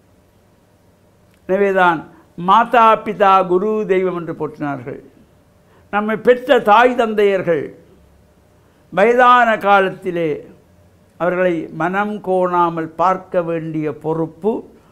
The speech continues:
ஒவ்வொரு பிள்ளைகளுக்கும் உண்டு.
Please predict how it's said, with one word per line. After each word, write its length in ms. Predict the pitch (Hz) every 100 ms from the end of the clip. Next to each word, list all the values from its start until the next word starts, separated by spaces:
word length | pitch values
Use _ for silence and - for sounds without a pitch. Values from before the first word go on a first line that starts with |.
| _ _ -
ஒவ்வொரு 840 | 170 196 214 226 226 208 202 196
பிள்ளைகளுக்கும் 680 | 185 196 208 180 175 170 170
உண்டு. 720 | 165 147 143 139 143 143 143